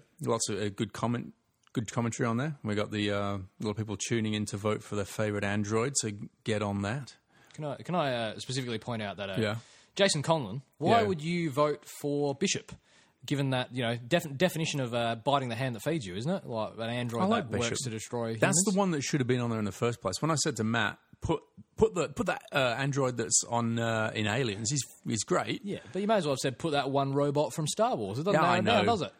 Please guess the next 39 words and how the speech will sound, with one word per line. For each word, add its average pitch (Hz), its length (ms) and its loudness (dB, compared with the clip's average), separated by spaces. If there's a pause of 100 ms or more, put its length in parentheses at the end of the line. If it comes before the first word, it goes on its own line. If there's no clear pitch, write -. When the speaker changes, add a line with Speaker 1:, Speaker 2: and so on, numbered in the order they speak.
(120)
Speaker 1:
I 117 100 0
know. 117 160 2
I 101 60 0
didn't 104 260 -2
narrow 95 260 0
it 92 40 -6
down 90 260 -6
too 101 100 -6
much, 92 240 -4
but - 280 -6
I 123 140 2
was 139 180 4
imagining 135 460 2
it 107 100 -4
in 107 120 -2
my 117 200 2
head. 90 280 -2 (560)
Speaker 2:
Should - 140 -8
have 101 60 -8
put 113 140 -10
K 110 180 -4
two 104 160 -6
S 90 140 -10
O. 113 140 -8 (760)
No, 117 100 -2
he's 131 140 0
not 156 100 2
android. 123 340 -2
Doesn't 123 200 -4
look 123 180 -4
like 110 160 -4
a 104 60 -8
human. 123 260 -8 (160)
Speaker 1:
No, 104 300 0
no. 101 100 0
Speaker 2:
Doesn't 92 160 -2
fit 104 140 -8
the 95 80 -10
rules. 117 180 -10